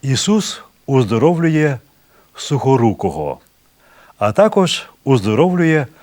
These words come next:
багатьох хворих. Прочитаємо ці історії. І він знову до синагоги ввійшов.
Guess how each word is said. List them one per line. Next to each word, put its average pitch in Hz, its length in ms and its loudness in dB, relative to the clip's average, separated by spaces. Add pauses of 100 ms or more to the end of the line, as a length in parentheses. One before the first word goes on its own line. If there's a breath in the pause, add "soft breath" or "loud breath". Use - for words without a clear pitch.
(260 loud breath)
багатьох 98 800 -2 (380)
хворих. 92 800 -6 (1200 soft breath)
Прочитаємо 139 640 0
ці 107 160 -6
історії. 76 640 -6 (4000 soft breath)
І 123 160 0
він 117 280 0
знову 110 760 -4 (180)
до 104 280 -4
синагоги 117 720 -2
ввійшов. 139 760 -6